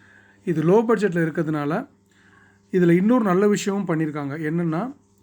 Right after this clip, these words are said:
பத்து பத்து ஏக்கராக இதை வந்து பிரிச்சு நம்ம வாங்கிக்கிற முடியும், மொத்தமாகவும் வாங்கிக்கிற முடியும். பத்து ஏக்கருக்கு கீழே இது பிரிச்சு கொடுக்கறது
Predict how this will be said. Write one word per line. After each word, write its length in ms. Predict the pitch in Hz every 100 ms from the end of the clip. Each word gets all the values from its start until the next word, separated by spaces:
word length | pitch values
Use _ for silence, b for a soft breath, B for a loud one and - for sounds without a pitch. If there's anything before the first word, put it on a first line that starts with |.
| b b b _
பத்து 340 | 180 175 277
பத்து 260 | 220 214 185
ஏக்கராக 520 | 175 180 175 165 202
இதை 200 | 185 156
வந்து 200 | 151 165
பிரிச்சு 320 | 175 185 190
நம்ம 360 | 170 147 139 143
வாங்கிக்கிற 260 | 160 151
முடியும், 380 | 139 139 165 262 - _ _ _ -
மொத்தமாகவும் 640 | 160 185 190 180 196 156
வாங்கிக்கிற 240 | 156 160
முடியும். 380 | 139 135 143 226 B B B B B
பத்து 340 | 185 185 180 220
ஏக்கருக்கு 480 | 220 226 220 175
கீழே 420 | - 208 220 240 214
இது 280 | 175 160 -
பிரிச்சு 260 | 190 202
கொடுக்கறது 680 | 160 156 147 151 165 277